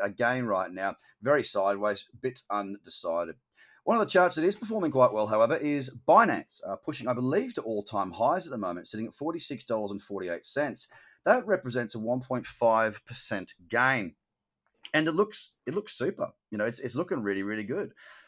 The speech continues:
Um, as it continues to push higher, yesterday it was up six percent. Uh, the weekly, a very strong candle. It did reject down to as low as thirty-five dollars, uh, but it was up seven point eight two percent. So it does look very, very strong.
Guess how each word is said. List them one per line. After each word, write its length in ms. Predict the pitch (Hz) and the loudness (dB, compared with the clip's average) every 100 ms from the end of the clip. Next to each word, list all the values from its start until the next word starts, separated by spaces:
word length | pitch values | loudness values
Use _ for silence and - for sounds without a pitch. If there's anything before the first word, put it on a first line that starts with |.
| _ | _
Um, 300 | 123 123 127 - | 4 4 2 2
as 160 | 160 | 2
it 40 | 160 | 2
continues 380 | 143 135 135 127 | -4 -2 -2 -4
to 80 | |
push 220 | 107 127 127 | -4 -2 6
higher, 200 | 123 123 | 8 8
yesterday 460 | 123 123 - 123 | 4 0 2 2
it 100 | 120 | 2
was 120 | 110 | 0
up 120 | 117 - | -2 -2
six 220 | 127 117 | -6 -6
percent. 480 | - - 123 117 - - - | -8 -2 -2 -2 -8 -16 -4
Uh, 140 | 107 110 | 0 0
the 160 | 110 | 0
weekly, 460 | 117 123 135 - 120 | 0 0 0 0 -2
a 60 | |
very 220 | 104 117 147 | 0 0 0
strong 320 | - 104 98 | -2 -4 -4
candle. 320 | 107 104 113 | -4 -2 -4
It 140 | 110 | -6
did 140 | 135 131 | -6 -6
reject 400 | 110 113 104 - | -4 -6 -6 -4
down 240 | 110 104 | -2 -2
to 100 | 107 | -6
as 100 | 95 | -4
low 160 | 107 101 | -2 -2
as 120 | 95 | -2
thirty-five 640 | 107 90 - 104 101 95 - _ _ _ | -6 -8 -2 2 2 2 -6 _ _ _
dollars, 440 | 104 117 101 107 127 | 4 4 4 0 -4
uh, 240 | 107 101 101 | 0 2 2
but 140 | 107 | 0
it 40 | 110 | 0
was 120 | 107 | 2
up 160 | 117 | 0
seven 260 | - 120 113 | 0 -4 -4
point 220 | 107 113 95 | -4 -6 -4
eight 160 | 101 | -6
two 180 | - 104 | -6 -8
percent. 360 | - - 95 95 | -8 -8 -8 -4
So 100 | 135 | -4
it 120 | 131 | 2
does 180 | 180 143 | 2 2
look 160 | 135 | -2
very, 200 | 113 120 | 0 2
very 200 | 113 110 | 2 0
strong. 380 | 107 - 143 180 | -2 -2 -2 -4